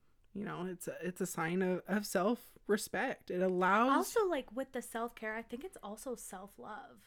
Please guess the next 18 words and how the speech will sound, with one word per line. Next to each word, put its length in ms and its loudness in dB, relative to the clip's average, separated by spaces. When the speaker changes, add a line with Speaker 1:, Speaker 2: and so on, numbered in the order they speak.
Speaker 1:
Yeah. 240 0
Speaker 2:
It's 180 -4
understanding 920 -2
yourself 680 -6
enough 280 -10
to 120 -14
know 300 -8
what's 240 -10
acceptable 720 -10
and 180 -10
what's 260 -14
not, 320 -12
and 160 -2
what 140 -2
you, 220 -8
what 160 -6
you 160 -6
feel 600 -8